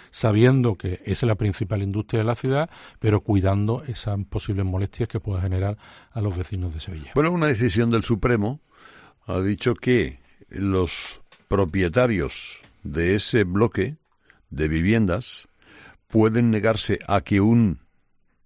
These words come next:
Speaker 2: eh, uno de los propietarios alquile su vivienda en interés turístico si tres quintas partes del bloque dice que no.
Speaker 1: Sí, yo lo veo bien, me parece una medida adecuada, ¿no?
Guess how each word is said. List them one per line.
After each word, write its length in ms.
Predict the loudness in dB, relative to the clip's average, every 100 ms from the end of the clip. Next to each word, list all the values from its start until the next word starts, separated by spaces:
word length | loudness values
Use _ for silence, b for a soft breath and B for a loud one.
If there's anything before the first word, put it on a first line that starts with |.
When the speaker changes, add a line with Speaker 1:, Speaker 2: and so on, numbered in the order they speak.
| _ _ -4
Speaker 2:
eh, 320 | 0 2 2
uno 280 | 0 2 2
de 100 | 2
los 140 | 0 -6
propietarios 880 | -4 -4 -2 -4 -2 0 0 2
alquile 580 | 2 2 0 0 0 -2
su 240 | -4 -4 0
vivienda 640 | 0 0 0 0 -2 -2
en 480 | -6 -8 -12 -14 -18 B B B
interés 380 | -2 0 0 -2
turístico 560 | -2 -4 -2 -2 -2 -4 B B B B
si 540 | -8 -2 0 2 2 -2
tres 280 | -4 -4 0
quintas 260 | 0 0 0
partes 480 | 2 0 -2 -4
del 220 | 0 0 0
bloque 300 | -2 0 0
dice 220 | 0 -4
que 100 | -4
no. 120 | -6 -8 _ _ _ _ _ _ _ _
Speaker 1:
Sí, 220 | -8 -8 _
yo 260 | -6 -2 0
lo 140 | 0
veo 220 | 0 0 0
bien, 200 | -2 -2
me 80 |
parece 320 | -4 -4 -4 -4
una 260 | -2 -2
medida 400 | -2 -2 -2 -2
adecuada, 520 | -2 -4 -4 -4 -6
¿no? 200 | -10 -10